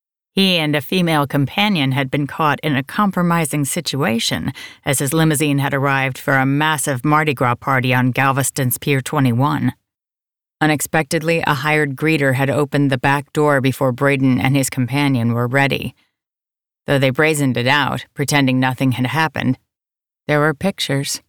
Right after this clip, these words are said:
Fortunately blurry enough for the couple to deny that it was them in the photo.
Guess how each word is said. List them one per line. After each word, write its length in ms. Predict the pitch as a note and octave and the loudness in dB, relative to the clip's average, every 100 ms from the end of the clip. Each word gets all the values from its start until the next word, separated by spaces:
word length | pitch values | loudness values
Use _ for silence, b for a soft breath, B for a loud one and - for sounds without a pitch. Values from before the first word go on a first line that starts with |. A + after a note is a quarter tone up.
| _ _ _ _ _ _ _ | _ _ _ _ _ _ _
Fortunately 580 | D#3+ D3+ D3+ C3+ D3+ | 0 2 0 0 0
blurry 400 | C3+ D3+ D#3+ D3+ | 0 2 2 2
enough 280 | C3+ C3 B2+ | 2 0 -2
for 120 | - | -2
the 120 | C3+ D#3 | -2 0
couple 380 | D3 C#3+ C#3 | -2 2 0
to 140 | B2+ C#3 | 0 0
deny 520 | C3+ C3+ C#3 B2+ B2+ | 4 4 4 0 0
that 160 | A#2+ B2+ | 0 0
it 120 | - | 0
was 180 | B2+ A2+ | -2 2
them 360 | C3+ C#3 A2 | 2 2 2
in 120 | A2+ | 0
the 60 | A#2 | -2
photo. 500 | - B2+ B2 A2 B2+ | 0 0 0 -2 -4